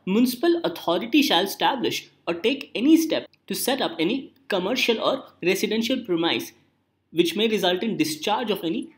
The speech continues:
sewage into the river. So the bill effectively prevents or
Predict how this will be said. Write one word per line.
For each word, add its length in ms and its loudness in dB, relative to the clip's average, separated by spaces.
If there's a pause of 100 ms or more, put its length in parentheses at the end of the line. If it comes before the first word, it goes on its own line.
sewage 480 -2
into 180 0
the 120 2
river. 280 -4 (640)
So 140 -2
the 80 4
bill 260 2
effectively 800 0 (140)
prevents 480 0
or 120 2